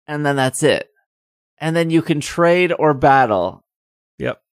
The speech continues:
Speaker 2: You call out what you wanna do, and then they will determine if they wish to do that with you.
Speaker 1: <laughs>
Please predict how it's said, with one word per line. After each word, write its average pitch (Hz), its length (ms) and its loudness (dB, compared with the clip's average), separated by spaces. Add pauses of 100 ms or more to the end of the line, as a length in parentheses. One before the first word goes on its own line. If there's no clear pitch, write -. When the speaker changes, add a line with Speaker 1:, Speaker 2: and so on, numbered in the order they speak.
(100)
Speaker 2:
You 135 140 -2
call 143 380 2
out 143 200 2
what 127 160 -4
you 139 120 -4
wanna 123 280 -4
do, 117 420 -4
and 113 160 -4
then 110 160 -4
they 113 220 -2
will 117 160 -6
determine 107 800 -8
if 107 180 -8
they 107 160 -4
wish 107 360 -8
to 104 100 -16
do 113 240 -8
that 104 180 -8
with 120 220 -12
you. 92 180 -8
Speaker 1:
<laughs> - 520 -16